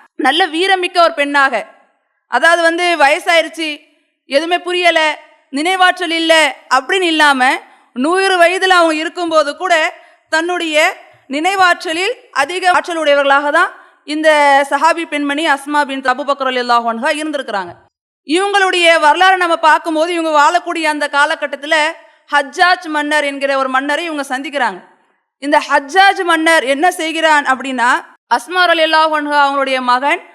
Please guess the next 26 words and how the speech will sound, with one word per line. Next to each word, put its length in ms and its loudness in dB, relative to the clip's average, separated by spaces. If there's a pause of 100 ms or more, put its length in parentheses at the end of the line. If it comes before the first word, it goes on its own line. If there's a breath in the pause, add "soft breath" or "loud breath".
(560)
அப்துல்லா 360 2
பின் 300 -2
ஜுபைர் 260 0
ரலியல்லாஹு 540 2
அன்ஹு 240 -2
அவங்கள 360 2 (880)
சிலுவையிலே 420 0
அறைத்து 300 0
விடுகிறார். 480 -6 (220)
சிலுவையிலே 420 0
அறைத்து 640 -2 (400)
அவர் 580 2
கொன்றது 420 0
மட்டும் 280 -2
இல்லாமல், 520 0 (280 soft breath)
யூதர்களுடைய 800 0
கபர் 320 -4
பக்கத்துல 300 -4
என்ன 140 -4
செஞ்சுறாங்க, 600 -2 (320)
இந்த 260 0
அப்துல்லா 280 -2
ரலியல்லாஹு 440 0
அன்ஹு 180 -4
அவங்கள 260 -2
போய் 240 -4